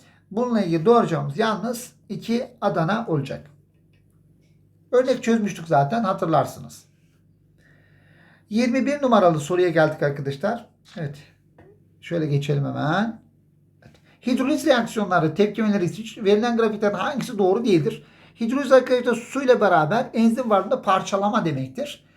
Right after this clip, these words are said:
Hidroliz tepkimelerinde su kullanılacağı için burada nedir arkadaşlar? Su miktarı artmayacaktır. Doğru cevap Denizli. Gayet basit bir soruydu bakın. Nişasta çünkü parçalama miktarında azalma var. Enzim reaksiyona girer ve etkilenmeden çıkar.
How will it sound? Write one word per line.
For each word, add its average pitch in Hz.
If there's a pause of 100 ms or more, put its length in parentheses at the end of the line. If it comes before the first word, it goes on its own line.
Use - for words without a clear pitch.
(200)
Hidroliz 240
tepkimelerinde 208
su -
kullanılacağı 214
için 165 (460)
burada 220
nedir 254
arkadaşlar? 196
Su -
miktarı 208
artmayacaktır. 196
Doğru 196
cevap 196
Denizli. 123 (440)
Gayet 208
basit -
bir 190
soruydu 139
bakın. 143 (640)
Nişasta 233
çünkü 170
parçalama 170
miktarında 147
azalma 214
var. 233 (300)
Enzim 220
reaksiyona 196
girer 185
ve 170
etkilenmeden 135
çıkar. 214